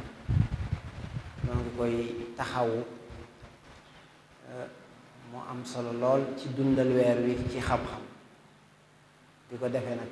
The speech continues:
ci barab bi nga xam ne barab bu ko mat la, barab xam-xam la. Di sant bu baax al Mufattish Serigne Aïssa ci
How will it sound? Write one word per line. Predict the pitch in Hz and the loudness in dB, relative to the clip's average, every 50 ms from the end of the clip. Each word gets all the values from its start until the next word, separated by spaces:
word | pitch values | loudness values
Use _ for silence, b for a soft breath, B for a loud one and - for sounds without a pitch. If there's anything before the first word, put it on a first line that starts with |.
| - | -10
ci | - 131 | -10 0
barab | 120 131 127 123 120 - - - - - - - - - - - - - - - - - - - - - - - 131 | 4 6 6 6 4 2 -6 -10 -12 -14 -16 -18 -20 -20 -20 -20 -20 -20 -20 -20 -20 -20 -20 -20 -20 -20 -20 -10 -4
bi | 131 | -2
nga | 135 131 131 131 | 0 0 0 0
xam | 131 127 117 113 | -2 -4 -6 -6
ne | 113 113 | -6 -6
barab | 107 117 123 120 110 107 | 0 2 2 2 2 0
bu | 110 123 | -4 -8
ko | - 117 113 | -8 -8 -4
mat | 120 131 123 - 123 | -2 -4 -4 -4 -6
la, | 120 117 120 123 - - - - - - - - - - - - - - - - - - - - - - | -4 -4 -4 -6 -10 -16 -18 -20 -20 -20 -20 -20 -20 -20 -20 -20 -20 -20 -20 -20 -20 -20 -20 -18 -10 -2
barab | - 120 117 117 120 117 113 113 - - 1077 - - - - - 1077 1077 1077 1077 | 4 4 6 6 8 8 8 10 10 12 12 12 12 12 12 12 12 12 12 12
xam-xam | 1077 1077 1077 1077 1077 1077 1077 1077 1077 1077 | 12 10 10 8 6 6 4 4 2 0
la. | 1077 1077 1077 1077 - - - - - - - - - - - - - - - - - - - - - - - - - - - - - - - - - - - - - - - - - - - - - - - - - - - - - - - - - - - - - _ _ - - - - - 123 123 123 | 0 -2 -4 -8 -10 -12 -14 -16 -18 -20 -20 -20 -20 -20 -20 -20 -20 -20 -20 -20 -20 -20 -20 -20 -20 -20 -20 -20 -20 -20 -20 -20 -20 -20 -20 -20 -20 -20 -20 -20 -20 -20 -20 -20 -20 -20 -20 -20 -20 -20 -20 -20 -20 -20 -20 -20 -20 -20 -20 -20 -20 -20 -20 -20 -20 _ _ -20 -20 -20 -20 -20 -20 -12 -8
Di | 131 127 127 123 127 127 127 127 | -2 0 2 2 2 2 0 -2
sant | - 131 127 123 120 - | -2 -2 -2 -2 -2 -4
bu | - - - - - | -6 -10 -10 -2 4
baax | 127 127 131 - - - - - - - - - - - - - - - - - - - - - - - - - - - - 117 | 6 6 6 4 0 -4 -6 -8 -10 -12 -14 -16 -16 -18 -18 -20 -20 -20 -20 -20 -20 -20 -20 -20 -20 -20 -20 -20 -20 -18 -12 -10
al | 120 120 | -10 -10
Mufattish | 120 120 - 123 123 123 123 123 123 - - - | -10 -10 -6 -6 -6 -6 -6 -8 -8 -8 -8 -6
Serigne | 120 120 120 123 120 120 117 117 - - 117 120 | -6 0 2 2 8 8 8 8 8 4 0 -2
Aïssa | - - - - - 113 107 110 123 - - - | -2 -2 -2 -2 -2 0 -2 -2 -2 -4 -8 -10
ci | - | -10